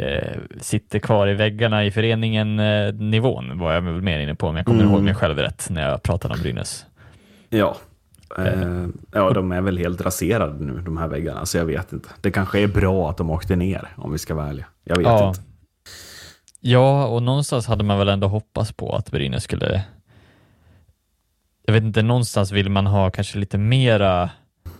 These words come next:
Speaker 1: rebuild än vad de har gjort hittills, <laughs> kanske.
Speaker 2: Jag
Speaker 1: Men
Speaker 2: kände ändå liksom, man gav Manner chansen över längre tid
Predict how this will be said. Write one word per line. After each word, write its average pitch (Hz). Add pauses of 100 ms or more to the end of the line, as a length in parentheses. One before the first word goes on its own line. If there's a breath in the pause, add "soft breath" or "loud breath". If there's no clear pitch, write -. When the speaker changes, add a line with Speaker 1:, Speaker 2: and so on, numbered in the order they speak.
(1000 loud breath)
Speaker 1:
rebuild 87
än 82
vad 87
de 92
har 98
gjort 104
hittills, -
<laughs> -
kanske. - (920 loud breath)
Speaker 2:
Jag 147 (100)
Speaker 1:
Men -
Speaker 2:
kände 156
ändå 127
liksom, 127
man 131
gav 135
Manner 113
chansen 98
över 92
längre 92
tid 113